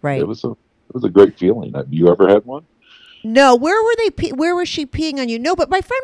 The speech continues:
Speaker 1: once told me a story. He was like, "Oh, you know," he was, like, having sex with this girl all the time, and she, he said that she liked to, like,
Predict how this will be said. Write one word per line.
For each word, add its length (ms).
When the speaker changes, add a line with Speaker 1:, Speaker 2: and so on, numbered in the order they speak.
Speaker 1:
once 140
told 240
me 140
a 60
story. 760
He 120
was 160
like, 200
"Oh, 300
you 140
know," 120
he 120
was, 140
like, 220
having 480
sex 240
with 100
this 160
girl 180
all 120
the 100
time, 320
and 160
she, 240
he 180
said 180
that 120
she 300
liked 300
to, 100
like, 220